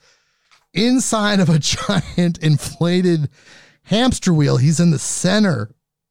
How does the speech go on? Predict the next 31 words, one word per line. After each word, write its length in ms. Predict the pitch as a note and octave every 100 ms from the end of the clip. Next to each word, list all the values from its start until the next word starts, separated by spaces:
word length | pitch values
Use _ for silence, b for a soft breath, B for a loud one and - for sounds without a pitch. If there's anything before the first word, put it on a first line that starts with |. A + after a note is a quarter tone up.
| _
Here's 300 | - C3+ D#3+
the 80 | D#3+
article. 500 | C#3+ C#3+ B2 - - _ _ _ _ _ _ _ -
Ray 560 | C3+ F3+ F#3+ C#3 D2+ _ _ _
Reza 680 | - D#3 F#3+ E3+ D3+ A2 - _ -
Bellucci's 840 | D3 D3+ G3 - D#3 A#2 - - - _
latest 500 | A#2 C#3+ F#3+ A3 -
attempt 480 | D#3 - D#3 F3+ G#3+
to 280 | - F3+ D#3+ - -
traverse 540 | D3+ C#3 B2 F#3+ -
the 120 | -
Atlantic 460 | D#3+ D#3 F3 F#3 -
Ocean 340 | E3 E3 F3+ D#3+
in 180 | D3 C#3+
what 220 | F#3+ G3
the 80 | D#3+
U 240 | D3+ G3
S 140 | F3+ -
Coast 380 | - F3 F3+ -
Guard 340 | D3+ D3+ D#3 B B B
has 160 | D3+ C#3+
called 420 | - E3 F3 F3+ D#3+
a 220 | E3 D3+ b b
hamster 520 | - G3 A#3 - A3+ G3+
wheel 300 | G3+ G#3 F3+
of 160 | D3
doom 480 | B2+ G#3+ C#4+ D#3 D3+ - _ B B B -
culminated 640 | - C4 D4+ A#3 A#3+ B3+
in 160 | G#3 G3
a 120 | F#3+
confrontation 1120 | - F#3 C4 B3 G#3 G3 - A#3+ - C#3 -